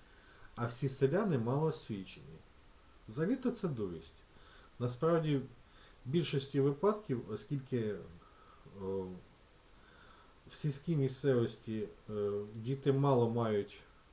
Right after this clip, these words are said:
е, можливості для навчання, вони навпаки сильніше прагнуть потрапити до університетів і отримати якісну освіту, ніж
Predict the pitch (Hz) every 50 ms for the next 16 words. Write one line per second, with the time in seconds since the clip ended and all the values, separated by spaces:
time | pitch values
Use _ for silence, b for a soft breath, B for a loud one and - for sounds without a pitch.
0 | - - 104 101 95 92 92 92 90 - - 113 113 123 123 123 127 135 127 120
1 | 120 117 - - 117 110 107 113 123 123 127 135 139 135 - 202 226 247 226 165
2 | 110 - - - - - - B B B B B B B B B B B B B
3 | B 107 117 135 156 180 175 165 143 135 - - 143 135 - - 202 196 180 -
4 | - - - - - - - - - - 175 165 165 170 160 131 - - 127 110
5 | 98 - - 120 113 110 107 107 104 101 - - - - 107 104 - - - 110
6 | 107 101 - 104 101 - 113 101 95 113 110 110 110 113 117 120 - - - -
7 | - 196 240 247 247 - 120 110 107 104 - 127 123 120 117 107 - - 113 107
8 | 107 113 101 - - 107 - - - 101 98 - - - 95 - - 104 117 147
9 | 175 - - - -